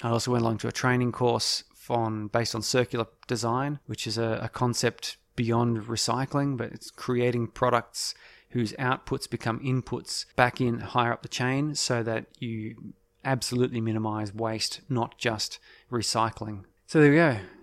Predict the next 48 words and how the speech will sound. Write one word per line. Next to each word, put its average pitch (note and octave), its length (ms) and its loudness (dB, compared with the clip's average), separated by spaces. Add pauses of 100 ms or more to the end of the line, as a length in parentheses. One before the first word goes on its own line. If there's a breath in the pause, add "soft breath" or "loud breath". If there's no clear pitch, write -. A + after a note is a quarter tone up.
That's C#3 320 0
my C3 180 2
goals. C#3 640 2 (360)
I D3+ 80 6
think E3 140 8
next D#3 200 4
week D3 260 6
I'm C3+ 120 4
gonna B2+ 140 4
have B2+ 300 2 (400)
probably C#3 240 4
my B2+ 100 2
first C3+ 300 0
interview D3 300 0
playing, E3 380 -2 (180)
so - 180 -2
that'll B2+ 200 2
be B2 240 -2
pretty A#2+ 220 -2
cool. B2+ 240 -2
But B2 160 -4
tonight, D#3 360 4 (540 loud breath)
I E3 60 0
wanna F3+ 140 6
follow F3+ 320 4
on D3 400 4
a C3 80 -2
bit C#3 340 -2
about B2+ 320 0
what C3 100 2
I B2+ 40 2
was A#2+ 80 -2
talking B2 180 -2
about A#2 140 -2
last B2+ 480 0
week B2 360 -2 (280)
with C3+ 160 0
some D3 160 0
more E3 180 6
sort D3 180 2
of A#2 360 -2
example-based A#2 1200 -2
description G#2+ 600 -6 (340 loud breath)
of C3 140 0
what C#3+ 140 4
I'm C#3 100 4
talking A#2+ 260 0
about, A2+ 240 -4